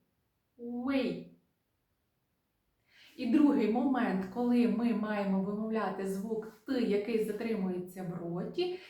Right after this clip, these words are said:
це перед приголосними. Наприклад, нейтіви не кажуть футбол, футбол. Вони кажуть футбол. Повторіть за мною.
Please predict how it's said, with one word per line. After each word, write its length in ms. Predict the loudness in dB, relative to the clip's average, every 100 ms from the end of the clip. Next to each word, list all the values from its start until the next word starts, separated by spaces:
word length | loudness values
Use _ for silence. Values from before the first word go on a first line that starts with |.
| -20 -4
це 280 | -2 -2 -4 0
перед 420 | 0 0 -6 -12
приголосними. 1120 | -8 -2 0 0 -2 -6 -10 -8 -6 -8 -10 _ _
Наприклад, 680 | -4 -2 0 0 -2 -6 -2
нейтіви 440 | 2 2 2 2
не 160 | 0 2
кажуть 420 | 2 0 -2 -8 -12 -20 _
футбол, 1800 | -12 -6 -6 -8 -14 -12 -12 -14 _ _ _ -16 -10 -6 -4 -4 -4 -6 -8 -18 -18
футбол. 1700 | -12 -12 -12 -16 -12 -12 -12 _ _ _ -16 -8 -8 -6 -8 -12 -20 _ _ -16
Вони 140 | -8 -6
кажуть 260 | -4 -6 -10 _ _ _ _ -4
футбол. 640 | -4 -4 -8 -8 -10 -14 -16 _ _ _ _ _ _ _ _
Повторіть 380 | -20 -6 -4 -4
за 60 | -4
мною. 260 | -6 -8